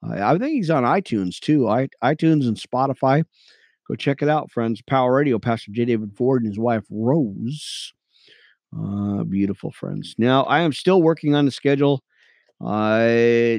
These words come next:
January, I'll be adding a second,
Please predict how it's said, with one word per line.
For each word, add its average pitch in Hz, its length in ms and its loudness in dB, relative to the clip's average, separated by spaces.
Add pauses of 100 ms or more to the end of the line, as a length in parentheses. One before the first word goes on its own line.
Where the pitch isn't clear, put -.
January, 139 1300 4 (180)
I'll 120 140 -4
be 117 260 -2
adding 120 380 -2
a - 20 -6
second, 117 420 -8